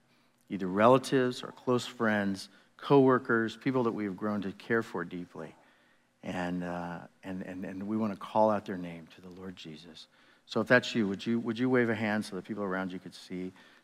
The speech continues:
that you are one of those? All right, now let's take our hands and put 'em in our, put 'em out front of us, and let's, let's just quietly call the names of the people that we're praying for, that they would make a great decision to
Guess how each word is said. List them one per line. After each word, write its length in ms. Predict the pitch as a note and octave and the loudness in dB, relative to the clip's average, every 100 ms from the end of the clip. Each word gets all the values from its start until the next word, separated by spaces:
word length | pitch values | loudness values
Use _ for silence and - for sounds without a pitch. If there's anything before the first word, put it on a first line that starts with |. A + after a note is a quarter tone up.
| _ | _
that 80 | E2+ | -6
you 180 | F2+ G2+ | -2 -2
are 40 | |
one 200 | F#2 G2 | -2 -2
of 80 | G2 | -4
those? 460 | F#2 F#2 F#2+ - - _ _ _ _ _ _ | -6 -6 -8 -10 -16 _ _ _ _ _ _
All 120 | F2+ | -4
right, 320 | F2+ F2 F2 - | 0 0 0 -2
now 160 | G#2 | -2
let's 200 | G#2 G#2 | -2 -4
take 180 | - A#2+ | -2 0
our 80 | B2 | 0
hands 380 | A2 F#2 F#2 F2 | 0 -4 -4 -8
and 100 | F2 | -8
put 140 | G#2+ | -4
'em 80 | G#2 | -2
in 40 | |
our, 240 | G#2+ G#2 G2+ - - _ _ | 0 -2 -4 -14 -20 _ _
put 80 | B2 | 2
'em 80 | |
out 140 | C3+ B2 | 4 2
front 260 | - G#2 | 0 -2
of 60 | F2 | -2
us, 220 | E2+ E2 | -6 -8
and 100 | - | -8
let's, 220 | G2 F#2 - | -8 -8 -10
let's 200 | - G2 | -12 -8
just 180 | - - | -8 -8
quietly 500 | - - G#2+ A2 G2+ | -2 4 6 6 0
call 280 | F#2+ - G2+ | -8 -2 -2
the 100 | G#2 | 0
names 420 | G2+ F2 D#2+ E2+ | -2 -4 -8 -12
of 80 | F2 | -14
the 80 | F#2+ | -14
people 460 | - - - E2 - _ _ - - - | -10 -10 -10 -14 -16 _ _ -4 -4 -4
that 80 | E2 | -4
we're 140 | F2+ | -2
praying 480 | F#2 - A#2+ B2 B2 | -4 0 4 4 2
for, 380 | - F#2+ E2+ D#2+ _ - _ _ - | -2 -8 -8 -10 _ -20 _ _ -16
that 120 | E2 | -6
they 120 | F#2+ | -4
would 180 | G2 F2+ | -4 -6
make 280 | G2 F#2+ - | -6 -8 -10
a 80 | |
great 500 | E2+ - A2+ E3+ A3+ | -14 -2 8 10 10
decision 560 | F3 G3 - F#3+ D#3+ A2 | 8 6 8 8 8 4
to 920 | - - _ _ _ _ _ _ _ | -2 -16 _ _ _ _ _ _ _